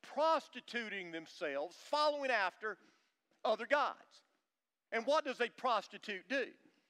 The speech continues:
Well, a prostitute takes something that, that God has ordained, something that, that God has made holy, something that is a part of God's plan,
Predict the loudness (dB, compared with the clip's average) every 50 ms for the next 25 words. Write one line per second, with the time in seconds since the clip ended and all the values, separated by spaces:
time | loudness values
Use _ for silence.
0 | _ _ _ _ _ _ _ _ _ _ -14 -6 -2 0 0 0 0 -2 0 2
1 | 4 4 2 0 -4 -14 -14 -8 -6 -6 -6 -6 -8 -4 -2 -2 -2 -2 -6 -8
2 | -4 -2 -2 -2 -4 _ -6 -6 -4 -4 -2 -2 -2 -2 -4 _ _ _ _ _
3 | _ _ -8 -2 2 2 4 6 6 4 4 2 0 -2 -4 -4 0 2 2 2
4 | 2 2 0 -2 -6 -10 -4 0 0 0 0 -2 -4 -4 -4 -4 -2 -4 -4 -4
5 | _ -14 -16 _ -4 -4 0 2 4 4 6 6 4 4 2 -2 -2 0 0 0
6 | 0 -2 -6 -4 0 0 0 0 0 -2 -2 -2 -2 -4 -10 -16 -4 0 0 0
7 | 0 -2 -4 -4 -2 0 2 2 2 0 -2 -4 -4 -4 -4 -6 -14 -20 _ -6
8 | 0 2 4 4 4 4 2 0 0 2 4 4 6 4 4 2 -2 -10 -18 -4
9 | 2 4 4 4 4 2 0 -2 -2 -4